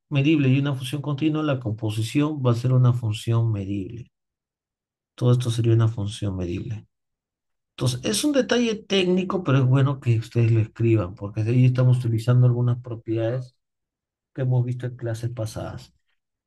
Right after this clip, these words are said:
Entonces, según el M Fatou, esto sería el límite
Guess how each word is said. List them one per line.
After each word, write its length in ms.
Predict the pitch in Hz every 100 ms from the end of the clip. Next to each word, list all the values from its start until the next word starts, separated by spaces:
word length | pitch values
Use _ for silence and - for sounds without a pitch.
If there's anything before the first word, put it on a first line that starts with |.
| _ _ _
Entonces, 320 | - 113 113
según 420 | - - 151 226
el 160 | 220 208
M 220 | 196 196
Fatou, 520 | 165 185 - 208 220 _ _ _ _ _ _ _ _ _ _ _ _ _ _ _ _ _
esto 320 | 160 160 156
sería 540 | 131 151 160 160 160 - _ _ _ _ _ _
el 280 | 135 127 131
límite 680 | 151 156 156 160 160 160 160